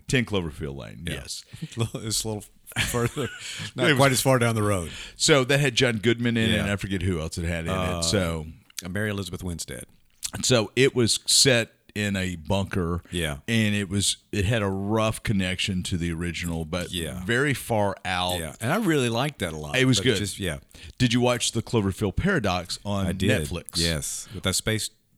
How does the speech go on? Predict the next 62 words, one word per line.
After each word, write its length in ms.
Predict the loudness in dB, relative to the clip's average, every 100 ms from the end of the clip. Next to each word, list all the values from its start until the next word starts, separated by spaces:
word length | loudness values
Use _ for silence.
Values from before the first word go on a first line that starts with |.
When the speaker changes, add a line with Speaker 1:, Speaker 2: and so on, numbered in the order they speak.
| -10
Speaker 2:
the 80 | -4
one 140 | -4
Speaker 1:
Yeah. 60 | -4
Speaker 2:
in 40 |
space. 300 | -4 -6 -4
Yeah. 180 | -4 -2
Speaker 1:
Yeah. 220 | -2 0
Speaker 2:
I 60 | 0
thought 180 | 0 0
that 160 | 0
was 140 | 0 -2
good 200 | -2 -2
too. 240 | -2 0
Speaker 1:
Yeah, 160 | 2 2
it 60 | 2
had 180 | 0
Baron 260 | 0 0 0
Zemo 500 | 0 0 -2 -4 -10
in 120 | -14
it. 100 | -6
Speaker 2:
Yes, 300 | -2 0 0
that's 180 | -2 -2
why 120 | -2
I 40 | 0
watched 380 | -2 -4 -8
it. 80 | -10
Yeah, 140 | -4 -2
Speaker 1:
Yeah. 140 | -2
Speaker 2:
because 220 | -4 -6 -6
I 40 |
thought, 300 | -2 0 2
"How 100 | 2
bad 220 | -2 -4
can 100 | -8
it 80 | -10
be?" 200 | -12 -6
Speaker 1:
So 260 | 2 4 6
that 300 | 4 2 4
was 260 | 4 4
a 200 | 2 2
sci-fi 460 | 2 2 2 2 0
movie 600 | 2 0 0 -2 -4 -6
that 200 | -6 -6
was 140 | -4 -4
repurposed 720 | -2 0 0 0 0 -2 -4
to 80 | -6
be 160 | -6
brought 300 | -4 -4 -4
into 120 | -4 -2
the 80 |
Speaker 2:
Right. 120 | 0 2
Speaker 1:
Cloverfield 440 | 0 -2 -2 -2
Speaker 2:
Yeah. 100 | -2
Speaker 1:
universe. 480 | -2 -2 -4 -4 -2
Speaker 2:
Uh-huh. 300 | -2 -4 -2
Speaker 1:
So 120 | 2 2
apparently 460 | 4 2 2 2
Speaker 2:
Was 180 | 2 2
Speaker 1:
there's 100 | 2
Speaker 2:
not, 200 | 0 -2
was 160 | -2
it, 120 | -2